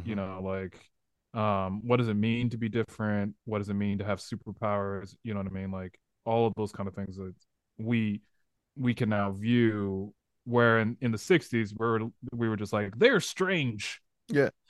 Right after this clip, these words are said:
Speaker 2: These
Speaker 1: They're
Speaker 2: are weird
Speaker 1: different
Speaker 2: people,
Speaker 1: from
Speaker 2: and it's
Speaker 1: us.
Speaker 2: funny. It's all of it, all the weird stuff is played for laughs, period.
Speaker 1: Mm-hmm.
Speaker 2: So
Speaker 1: Right,
Speaker 2: I th-,
Speaker 1: exactly.
Speaker 2: I think it was cool to put Wednesday in a,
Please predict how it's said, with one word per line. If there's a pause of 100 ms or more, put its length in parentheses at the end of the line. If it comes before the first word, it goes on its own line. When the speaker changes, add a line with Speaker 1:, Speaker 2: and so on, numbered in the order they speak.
(240)
Speaker 2:
These
Speaker 1:
They're
Speaker 2:
are
weird
Speaker 1:
different
Speaker 2:
people,
Speaker 1:
from
Speaker 2:
and
it's
Speaker 1:
us.
Speaker 2:
funny.
It's
all
of
it,
all
the
weird
stuff
is
played
for
laughs,
period.
Speaker 1:
Mm-hmm. (160)
Speaker 2:
So
Speaker 1:
Right,
Speaker 2:
I
th-,
Speaker 1:
exactly.
Speaker 2:
I
think
it
was
cool
to
put
Wednesday (140)
in
a,